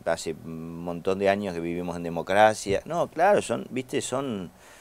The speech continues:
son otras cosas. Entonces yo vuelvo, vuel-, vuelvo al tema. O sea, yo creo que uno tiene que estar muy atento, en principio,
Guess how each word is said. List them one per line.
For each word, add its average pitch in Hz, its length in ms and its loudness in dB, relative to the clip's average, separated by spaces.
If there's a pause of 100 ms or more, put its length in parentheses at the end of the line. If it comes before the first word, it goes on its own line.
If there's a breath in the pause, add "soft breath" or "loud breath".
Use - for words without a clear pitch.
(520 loud breath)
son 120 240 0
otras - 300 4
cosas. 85 580 -2
Entonces 95 360 -2
yo 120 120 6
vuelvo, 120 400 4
vuel-, 101 300 -2
vuelvo 107 280 2
al 98 100 2
tema. 80 400 -4 (680 soft breath)
O 82 120 -4
sea, 87 260 2
yo 123 280 -4
creo 139 220 0
que 120 60 -6
uno 135 140 -2
tiene 127 160 -2
que 123 60 0
estar 131 200 2
muy 139 280 0
atento, 131 800 2
en 90 160 -8
principio, 80 840 -4